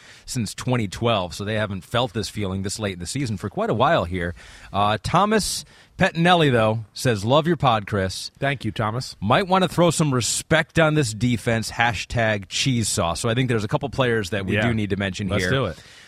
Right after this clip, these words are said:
Speaker 1: The, the cheese head
Speaker 2: Right.
Speaker 1: and sauce guy. I loved that
Speaker 2: Oh.
Speaker 1: at the end of the game. That was so, he, it looked like he was having so much fun. He had a great game. So why not enjoy it?
Speaker 2: He's, I mean, he's for real.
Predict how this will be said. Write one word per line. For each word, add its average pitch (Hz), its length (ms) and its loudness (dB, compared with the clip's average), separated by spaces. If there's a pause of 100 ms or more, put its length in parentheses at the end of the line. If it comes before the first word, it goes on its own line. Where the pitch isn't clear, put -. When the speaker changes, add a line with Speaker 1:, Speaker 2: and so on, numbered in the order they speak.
(140)
Speaker 1:
The, 92 260 -6
the 101 280 -4
cheese 131 320 0
head 117 480 0
Speaker 2:
Right. 113 160 0
Speaker 1:
and 98 80 0
sauce 113 300 0
guy. 139 100 -2
I 147 60 2
loved 107 320 -2
that 71 220 -10
Speaker 2:
Oh. 127 200 2
Speaker 1:
at 80 100 -2
the 120 120 -2
end 107 100 -2
of - 20 -6
the 98 80 -6
game. 92 220 -4
That 139 120 -2
was 127 120 -4
so, 120 180 -2
he, 135 140 -2
it 165 120 0
looked 190 140 -2
like 170 120 -2
he 139 80 0
was 127 100 -2
having 131 180 0
so 131 120 -2
much 123 180 -2
fun. 139 100 0
He 160 60 2
had 208 100 2
a 208 40 2
great 214 200 2
game. 220 400 2 (560)
So 139 140 -2
why 185 160 4
not 233 180 4
enjoy 120 340 4
it? 65 160 -4 (140)
Speaker 2:
He's, 247 640 -2 (680)
I 143 40 -6
mean, 147 80 2
he's 220 220 2
for 285 180 2
real. 165 440 0